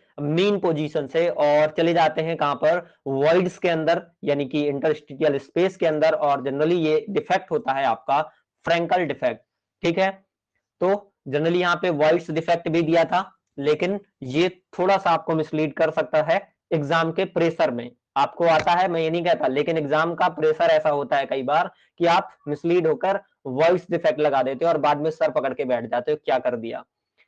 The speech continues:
R number question कह रहा है, which of the following is a molecular solid, इनमें से कौन है molecular solid?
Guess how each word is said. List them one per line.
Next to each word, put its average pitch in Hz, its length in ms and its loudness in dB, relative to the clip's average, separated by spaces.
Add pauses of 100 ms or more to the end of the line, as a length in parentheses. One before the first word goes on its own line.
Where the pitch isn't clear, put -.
(560)
R 180 180 4
number 180 220 0
question 170 280 0
कह 170 60 4
रहा 180 120 4
है, 160 60 2
which 170 200 -2
of 175 100 4
the 170 160 0
following 170 400 0
is 175 100 2
a - 20 2
molecular 165 680 0
solid, 151 320 2 (240)
इनमें 165 200 -2
से 170 140 -6
कौन 170 240 0
है 175 160 -4
molecular 175 440 0
solid? 143 380 0